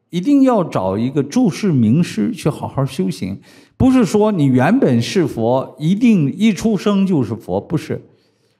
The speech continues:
包括释迦牟尼，他本身也是一生不处佛，但是他成佛也是经过了雪山六年的静坐、苦修、禅那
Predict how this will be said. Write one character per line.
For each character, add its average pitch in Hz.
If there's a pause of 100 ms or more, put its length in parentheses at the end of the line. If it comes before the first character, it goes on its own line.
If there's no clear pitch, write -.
(280)
包 269
括 269
释 220
迦 247
牟 202
尼， 120
他 170
本 123
身 202
也 117
是 175
一 233
生 208
不 110
处 151
佛， 98 (220)
但 175
是 151
他 233
成 151
佛 110 (440)
也 127
是 170
经 185
过 175
了 101
雪 107
山 143
六 214
年 120
的 143
静 135
坐、 - (300)
苦 110
修、 156 (440)
禅 139
那 147